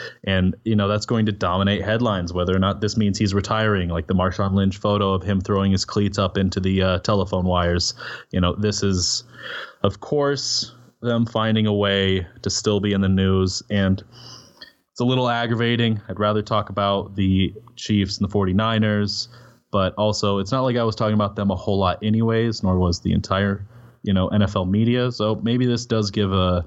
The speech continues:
little bit of late night interest to,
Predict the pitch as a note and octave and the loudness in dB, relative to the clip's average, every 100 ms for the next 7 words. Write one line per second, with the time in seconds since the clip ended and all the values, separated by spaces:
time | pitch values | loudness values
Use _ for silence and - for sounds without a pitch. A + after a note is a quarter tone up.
0 | - - - - G2+ G#2 G2+ G2 F#2+ - | -8 -20 -20 -10 -4 0 2 0 -2 -4
1 | F#2+ G2+ F#2+ G2+ G2 F#2+ F#2 G2 F#2 - | -2 0 2 0 0 0 0 0 0 -2
2 | - - - _ _ - F#2+ F#2 F2+ F2+ | -4 -10 -16 _ _ -8 -2 0 2 2
3 | F2 | 0